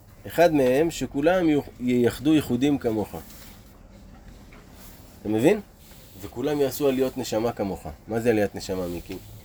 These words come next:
איך עושים עליית נשמה? עליית נשמה זה גם כן עושים אותה על ידי ייחודים. מה שאמרנו של ה-,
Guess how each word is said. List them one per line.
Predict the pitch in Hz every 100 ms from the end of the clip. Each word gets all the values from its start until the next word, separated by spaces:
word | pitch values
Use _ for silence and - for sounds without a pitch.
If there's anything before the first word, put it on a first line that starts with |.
| -
איך | 107
עושים | 110 - 104
עליית | 92 92 98
נשמה? | 82 82 80 95 - - - - - - - - - - - - - 87
עליית | 110 156
נשמה | 170 - 175 214 180
זה | 135
גם | 131 185
כן | 180 165
עושים | - 170
אותה | 160 147
על | 135
ידי | 131
ייחודים. | 151 143 - 127 120 95
מה | 135
שאמרנו | 160 143 143 151 139
של | - 113
ה-, | 107 101 98 92